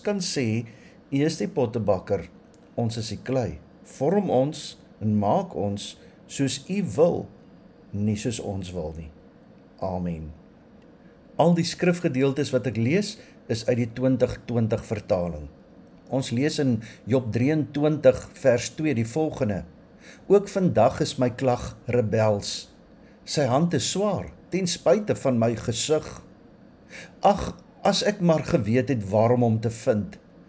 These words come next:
as ek maar tot by sy vaste woonplek kon kom, ek sou die saak voor hom uiteensit. My mond sou ek vul met pleitredes. Ek sou kennis neem van die woorde waarmee hy teen my getuig. Ek sou begryp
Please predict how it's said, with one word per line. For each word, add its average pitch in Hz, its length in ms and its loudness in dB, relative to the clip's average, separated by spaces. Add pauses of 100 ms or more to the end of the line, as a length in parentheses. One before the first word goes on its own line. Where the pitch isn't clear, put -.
(240)
as 147 140 0
ek 165 120 0
maar 160 260 4
tot 175 300 0
by 131 140 8
sy 160 180 2
vaste - 420 2 (140)
woonplek 135 560 4
kon 123 240 -2
kom, 131 360 2 (720)
ek 208 120 -4
sou 220 180 4
die 190 140 0
saak 160 460 4
voor 170 260 2
hom 147 300 4
uiteensit. 175 760 0 (580)
My 165 140 4
mond 170 360 4
sou 170 220 2
ek 139 100 -6
vul 185 340 2
met 175 280 -2
pleitredes. 131 1040 2 (560)
Ek - 140 -2
sou 156 160 4
kennis 165 480 2
neem 143 200 2
van 139 180 2
die 120 100 2
woorde 131 400 2
waarmee 127 400 6
hy 123 220 4 (140)
teen 151 280 0
my 123 200 4
getuig. 123 600 2 (840)
Ek 170 160 2
sou 180 180 4
begryp 151 640 2